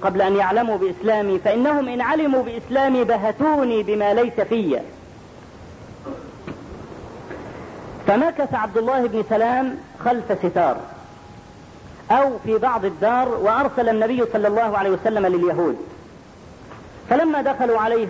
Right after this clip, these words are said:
قال لهم: "اتقوا الله يا معشر يهود، فإنكم لتعلمون أني رسول الله حقا." فقالوا جميعا ثلاث مرات:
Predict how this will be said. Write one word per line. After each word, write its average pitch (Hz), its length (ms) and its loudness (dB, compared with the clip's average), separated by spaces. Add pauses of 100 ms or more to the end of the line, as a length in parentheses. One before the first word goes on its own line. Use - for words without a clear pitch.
قال 262 300 4
لهم: 240 240 2
"اتقوا 262 380 0
الله 254 320 2
يا 226 140 4
معشر 226 460 0
يهود، 202 520 2 (720)
فإنكم 277 500 2
لتعلمون 277 600 0
أني 269 340 2
رسول 269 380 2
الله 247 360 2
حقا." 165 600 -2 (1600)
فقالوا 285 440 4
جميعا 247 540 0
ثلاث 277 320 2
مرات: 247 480 2